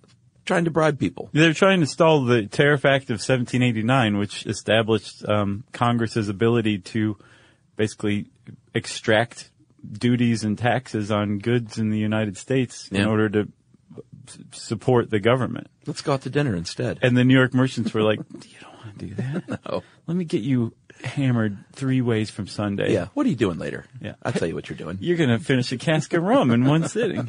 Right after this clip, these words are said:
Speaker 2: <laughs>
Speaker 1: Uh, then apparently the Bank of the United States was one of the first big, uh, corrupt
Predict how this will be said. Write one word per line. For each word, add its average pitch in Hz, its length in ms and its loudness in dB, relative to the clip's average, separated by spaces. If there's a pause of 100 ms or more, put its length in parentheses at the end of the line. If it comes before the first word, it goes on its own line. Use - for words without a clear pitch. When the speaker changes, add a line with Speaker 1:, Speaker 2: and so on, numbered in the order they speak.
Speaker 2:
<laughs> - 60 -6 (720)
Speaker 1:
Uh, 117 840 8
then 135 600 4 (120)
apparently 113 560 4
the 101 140 2
Bank 110 340 2
of 98 100 -2
the 104 60 0
United 101 360 0
States - 480 0
was 90 240 0
one 92 160 0
of 90 120 -2
the 82 100 -4
first - 520 0 (580)
big, 101 680 4
uh, 82 440 0 (520)
corrupt 98 500 2